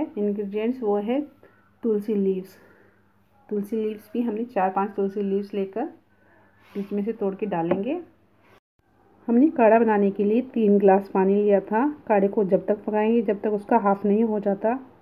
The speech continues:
देखिए, काढ़ा पक गया है। हमने तुलसी last में इसलिए डाली क्योंकि उसकी जो खुशबू थी ज़्यादा पकने से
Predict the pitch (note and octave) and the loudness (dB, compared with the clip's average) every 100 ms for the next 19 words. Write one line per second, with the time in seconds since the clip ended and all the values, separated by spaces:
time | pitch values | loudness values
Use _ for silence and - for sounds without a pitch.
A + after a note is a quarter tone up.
0 | _ _ _ _ - _ - - - - | _ _ _ _ -20 _ -20 -20 -20 -20
1 | _ - - _ _ _ _ _ F#3 F#3 | _ -10 -10 _ _ _ _ _ -14 -14
2 | - C4 C#4 F#3+ G3 G3+ F#3+ G3 F#3 F#3 | -10 -10 -6 -4 -4 -6 -12 -12 -12 -8
3 | F#3 F#3 G3 D4 D#4+ - _ _ _ _ | -6 -6 -8 -10 -10 -16 _ _ _ _
4 | _ _ _ _ _ _ _ _ _ _ | _ _ _ _ _ _ _ _ _ _
5 | _ _ A3 G#3+ A3 A3 G3+ A#3+ B3 G3 | _ _ -10 -8 -4 -2 -2 -2 0 0
6 | F#3 - G3 G3 G#3 G#3 F#3 F#3+ A#3 - | 0 -4 -6 -4 -2 0 0 -2 -8 -8
7 | G3+ G#3 G#3 G#3 - A#3 D#4 D#4+ - _ | -10 -8 -10 -10 -14 -8 -8 -8 -18 _
8 | _ _ _ _ _ _ _ _ _ - | _ _ _ _ _ _ _ _ _ -8
9 | G#3 G#3+ G#3 G#3+ G3+ A3+ D4 D#4+ - _ | -6 -6 -8 -10 -8 -4 -6 -6 -18 _
10 | _ _ _ _ G#3+ G3+ G#3+ G3+ G3+ G3+ | _ _ _ _ -2 0 0 -4 -2 -2
11 | G3+ A#3 | -4 -4